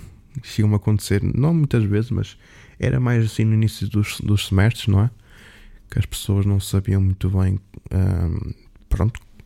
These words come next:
não sabiam bem que sala é que te-, que era, então ainda demoravam um bocadinho a perceber-se: "Ok,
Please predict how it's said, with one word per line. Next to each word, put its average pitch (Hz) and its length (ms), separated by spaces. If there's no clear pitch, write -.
não 95 180
sabiam 80 400
bem 82 160
que - 80
sala 80 220
é 90 40
que - 80
te-, - 280
que - 220
era, 131 240
então 117 400
ainda 113 140
demoravam 117 420
um 117 40
bocadinho 110 360
a 107 40
perceber-se: - 540
"Ok, - 260